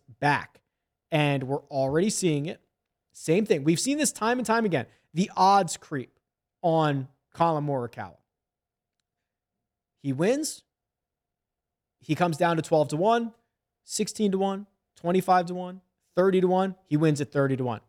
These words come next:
Comes back down to twelve to one, sixteen, twenty-five, thirty, wins at thirty to one, right? I've tweeted this out, and, and a lot of people have been tracking this. If you are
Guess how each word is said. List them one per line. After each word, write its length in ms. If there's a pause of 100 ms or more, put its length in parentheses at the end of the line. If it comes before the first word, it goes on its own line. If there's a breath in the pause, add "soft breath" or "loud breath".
(160)
Comes 180
back 240
down 140
to 80
twelve 240
to 80
one, 240 (340)
sixteen, 600 (240)
twenty-five, 600 (400)
thirty, 380
wins 280
at 120
thirty 260
to 80
one, 220
right? 220 (220 soft breath)
I've 180
tweeted 280
this 160
out, 220
and, 180
and 120
a 40
lot 180
of 60
people 220
have 80
been 100
tracking 440
this. 240
If 160
you 380
are 560